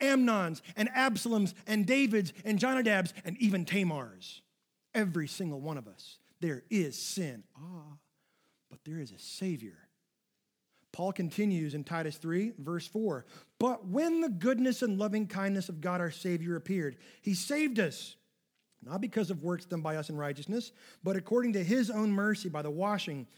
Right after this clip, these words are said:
of regeneration and renewal of the Holy Spirit, whom he poured out on us richly through Jesus Christ our Savior, so that, being justified, declared righteous, by his grace, we might become heirs according to the hope of eternal life."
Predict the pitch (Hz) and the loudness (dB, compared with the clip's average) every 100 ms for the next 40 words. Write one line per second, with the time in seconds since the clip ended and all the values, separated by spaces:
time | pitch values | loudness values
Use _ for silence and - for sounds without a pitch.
0 | - - 151 165 208 208 208 202 214 175 | -20 -10 -4 0 2 2 2 2 0 0
1 | 160 170 214 220 190 170 180 175 - 160 | 0 4 6 4 2 0 0 0 -2 -4
2 | 139 - - - - 277 285 226 254 185 | -4 -6 -20 -8 0 4 6 4 4 2
3 | 220 214 202 196 202 185 147 143 226 - | 0 0 0 0 -2 -4 -6 0 0 0
4 | 185 175 190 165 175 175 170 160 156 139 | -4 -2 -2 0 -2 -2 -4 -4 -4 -4
5 | 151 143 123 - _ - _ - - 247 | -2 -4 -4 -12 _ -20 _ -10 0 2
6 | 285 202 165 190 147 127 226 247 240 143 | 4 2 0 -2 -6 0 2 4 2 0
7 | 175 202 - 175 147 127 123 127 - 190 | 0 -2 -4 -8 -6 -6 -8 -12 -6 -4
8 | 220 165 143 - 196 - 147 196 196 190 | -2 -2 -4 -4 -6 -6 -6 -2 0 0
9 | 254 160 160 160 156 - - - - 202 | -2 -2 -2 -2 -6 -12 -20 -16 -2 0
10 | 196 202 180 180 185 180 190 214 220 226 | 2 0 -2 0 -2 -2 0 2 2 0
11 | 175 - 190 190 185 147 156 185 170 143 | -2 -4 -4 -2 -4 -4 -4 -4 -4 -10
12 | - 170 151 143 120 113 - | -8 -6 -4 -6 -8 -12 -20